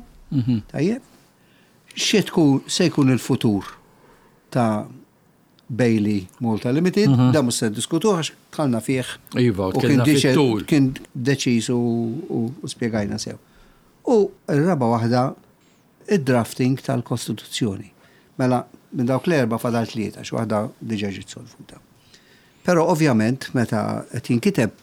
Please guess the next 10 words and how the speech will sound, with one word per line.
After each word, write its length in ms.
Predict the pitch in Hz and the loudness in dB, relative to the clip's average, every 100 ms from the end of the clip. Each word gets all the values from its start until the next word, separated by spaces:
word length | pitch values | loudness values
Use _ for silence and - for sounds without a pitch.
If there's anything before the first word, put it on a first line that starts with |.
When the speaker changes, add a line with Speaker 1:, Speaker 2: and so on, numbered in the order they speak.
| - | -20
Speaker 2:
dan 320 | - 117 123 147 | -4 0 2 2
milli 460 | 135 151 165 196 - - | 4 4 2 0 -8 -4
l-Ingliżi 420 | 120 113 110 135 | 0 2 2 0
l-kwistjoni 340 | 139 139 127 | -2 -4 -2
ta', 220 | 120 127 - - _ | -2 -4 -4 -18 _
ta' 140 | 175 | -4
Bailey 360 | 143 107 104 110 | 0 0 0 -2
kienet 220 | - 113 | -4 -4
għadha 220 | 107 110 | -2 -2
mhix 180 | 104 101 | -2 -4